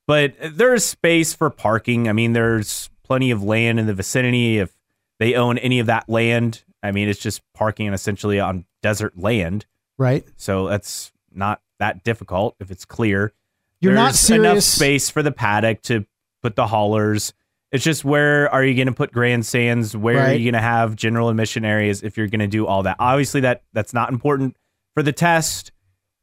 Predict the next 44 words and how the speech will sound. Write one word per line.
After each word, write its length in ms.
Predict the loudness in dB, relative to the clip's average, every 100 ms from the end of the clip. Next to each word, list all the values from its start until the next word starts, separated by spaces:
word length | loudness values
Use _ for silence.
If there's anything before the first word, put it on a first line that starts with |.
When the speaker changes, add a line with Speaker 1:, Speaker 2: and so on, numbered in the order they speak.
| _ -4
Speaker 1:
beyond 280 | 0 2 2
the 60 | 0
fact 320 | 0 0 -2
that 140 | -2
you 100 | 0
wanna 180 | 0 0
scout 460 | -2 -4 -2 0 0
out 280 | 0 -2 -4
those 300 | -2 -2 -2
places 500 | -2 0 0 -4 -4
and 140 | -2
make 180 | -2 -4
sure 220 | -4 -4
you 200 | -2 -2 -2
have 180 | -2
the 140 | -2 -4
ability 480 | -2 -2 -2 -4 -6
to 160 | -8
do 180 | -6 -6
so. 300 | -6 -12 -16 _ _ _ -4
Speaker 2:
You're 120 | 0
not 280 | 2 0 0
serious 480 | 2 4 4 4
about 260 | 4 4 4
hosting 380 | 4 4 4 4
a 40 | 4
race 520 | 4 2 2 0 -2
until 280 | -2 2 2
you 140 | 4
have 120 | 2 0
a 40 |
Ferris 380 | 0 -2 -2 -4
wheel. 220 | -10 -14 _ _ _ _ _ -4
Speaker 1:
<laughs> 120 | -2 -2 0 -2 0 -2 0 -2 -4 _
Speaker 2:
That 300 | 2 2 2
is, 260 | 2 4 4
that 140 | 2
legitimizes 1200 | 2 2 4 4 4 4 4 4 4 4 4 0 -2
your 680 | 0 4 4 4 4 2 0 -6 -6
efforts 420 | -4 0 -2 -2 -2
to 80 |
get 140 | 0 0
a 40 |
race. 460 | 0 -4 -8 -18